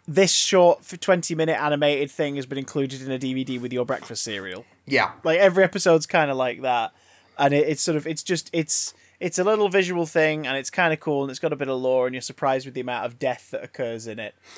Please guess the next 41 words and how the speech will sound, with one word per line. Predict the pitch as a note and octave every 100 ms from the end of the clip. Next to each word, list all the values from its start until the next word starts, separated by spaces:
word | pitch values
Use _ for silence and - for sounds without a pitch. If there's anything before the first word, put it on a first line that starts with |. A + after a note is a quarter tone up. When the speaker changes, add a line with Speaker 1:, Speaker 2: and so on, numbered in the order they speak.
| -
Speaker 2:
Yeah. | D#3 E3+ C3+
Speaker 1:
But, | C#3 B2+
um, | B2+ B2 B2 B2 B2
it's, | C3 C3+ - - -
aside | D3+ G#3+ F#3+
from | E3+
that, | E3+ D3+ C#3 -
it's, | C#3+ C#3 - - _ _
it's | E3 -
not | G#3+ F#3+ E3
that | D#3 -
special. | - B2+ - A#2+ G#2+ _ - _
And | D#3
then | D3+
series | D3+ E3+ D#3 C#3+
two, | - D#3 C3 - _ _ - - -
hello, | G3+ D3 B2 - - C#4+
when | C#3+
they | D3
start | D3+ E3 D3
experimenting | C3+ - C#3 C3+ A#2
with | B2
story | - C3 B2+
arcs | A2+ A2 - - -
and, | A#2 A#2 A2+
and | F#2+ A2+ A2+
really | A#2+ A#2
going | B2 A#2
into | A#2 A#2
the |
politic, | A#2 - A#2 C#3 - -
like, | G3
the | -
political | - A#3+ - A4+ F#4
stuff's | - - -
been | - C#3+
the |
most | C#3 C3
intriguing | C3+ B2+ C#3+ C3 B2+ A#2
for | A#2+
me. | C#3 F#3+ A2